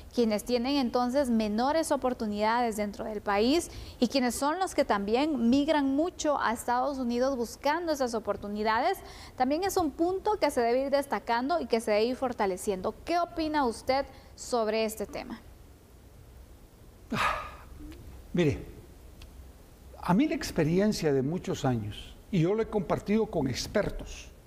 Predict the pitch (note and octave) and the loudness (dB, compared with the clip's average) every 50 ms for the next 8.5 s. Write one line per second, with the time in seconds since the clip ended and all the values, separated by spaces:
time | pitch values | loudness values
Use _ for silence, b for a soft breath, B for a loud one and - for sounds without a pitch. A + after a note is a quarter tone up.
0 | - B B B B B B B - D3+ C#3+ C3+ - - - - B3 - - - | -20 B B B B B B B 2 4 4 4 2 0 0 -2 -2 -2 0 0
1 | C#4 C#4 - - - - - - - D3 C#3 C3 C3 - - - - E3 F3+ - | 0 0 -2 -6 -16 -18 -12 -4 0 2 2 2 2 0 -4 -8 -2 0 0 0
2 | - - A3+ G3 F#3+ B3 - B B B B B - D3+ - G3 F3+ - G#3+ G#3 | 2 0 0 0 0 -4 -6 B B B B B 2 4 4 4 4 4 2 2
3 | - G#3+ G3+ D#3 C#3+ C3+ - D3 C3+ B2+ C#3+ E3+ - - A#3+ C4+ - B B B | 2 2 2 4 2 2 2 2 2 4 2 2 0 0 -2 -2 -2 B B B
4 | B B B B B G3 D#3+ D3 C#3+ C#3 C3+ B2+ - - - - D3 C#3 B2+ A2+ | B B B B B 2 4 4 6 6 4 2 0 -4 -2 -2 0 0 0 -4
5 | - - C#3 C3+ B2+ C#3 E3+ G3+ G#3+ G3+ - - - - - - - C#3+ - - | -2 0 2 2 4 2 2 2 0 0 0 -2 -4 -4 -4 0 -2 0 2 2
6 | G#3+ - - A3+ - - G#3 G3 - - B B B B B B B C#3 C#3+ C#3+ | 2 2 2 0 0 2 -2 -2 -2 -8 B B B B B B B 0 2 2
7 | C#3 C#3+ C#3+ - D3+ - D3 C3+ B2+ - - G#3 F#3+ G3 F#3+ D3 - - B2+ C3+ | 2 2 0 0 0 2 2 2 2 2 2 0 2 2 0 0 0 -2 0 0
8 | C3+ - - C#3 B2 C3 C#3 E3+ C4 | -2 -2 -2 0 2 2 2 2 0